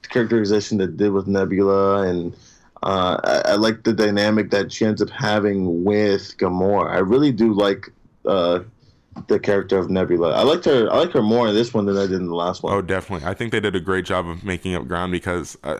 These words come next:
Speaker 2: I know I personally didn't, wasn't a big fan of the character and the performance, um, by Karen Gillan of Nebula in the first one. I, I just thought it was kind of unnecessary, but,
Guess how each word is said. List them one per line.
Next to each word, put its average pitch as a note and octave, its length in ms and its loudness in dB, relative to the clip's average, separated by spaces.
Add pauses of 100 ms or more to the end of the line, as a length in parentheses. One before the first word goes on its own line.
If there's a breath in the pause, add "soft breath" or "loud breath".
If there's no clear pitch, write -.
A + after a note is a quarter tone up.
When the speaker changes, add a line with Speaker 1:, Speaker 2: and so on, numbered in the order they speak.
(100)
Speaker 2:
I B2+ 140 -2
know C#3+ 340 -2
I A#2 220 0
personally A#2+ 500 -4
didn't, A2 280 -4
wasn't G#2+ 300 -2
a G#2 60 -2
big G#2 180 -2
fan A2 200 -4
of F#2+ 160 -8
the F#2+ 100 -2
character G2 500 -2
and F#2 160 -2
the E2+ 60 -2
performance, - 720 -6 (320)
um, F#2+ 420 -2
by F#2+ 460 -2 (420)
Karen G2+ 300 -2
Gillan G#2 340 -2 (380 soft breath)
of G2+ 160 -4
Nebula A2+ 560 -2 (400 soft breath)
in A2 160 -4
the G#2+ 60 -4
first C3 320 -2
one. D#3+ 260 -4
I, E2+ 180 -6 (340)
I G2+ 100 -4
just G2 280 -12
thought E2+ 260 -4
it - 120 -16
was F2 320 -6
kind F2+ 180 -6
of - 300 -10
unnecessary, B2+ 600 -2
but, A2+ 600 -2